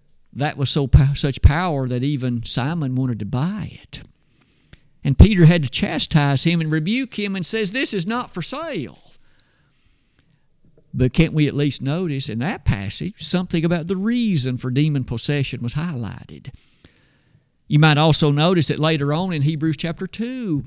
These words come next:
again, that same kind of understanding is presented before us.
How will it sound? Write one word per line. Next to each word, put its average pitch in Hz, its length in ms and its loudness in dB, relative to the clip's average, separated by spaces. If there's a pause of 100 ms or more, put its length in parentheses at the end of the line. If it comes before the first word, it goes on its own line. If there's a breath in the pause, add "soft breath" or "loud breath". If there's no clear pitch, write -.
again, 147 600 -4
that - 200 -6
same 156 300 -4
kind 165 360 -4
of 143 80 -4
understanding 151 760 -6
is 120 100 -6
presented 127 420 -2
before 107 460 -6
us. - 280 -6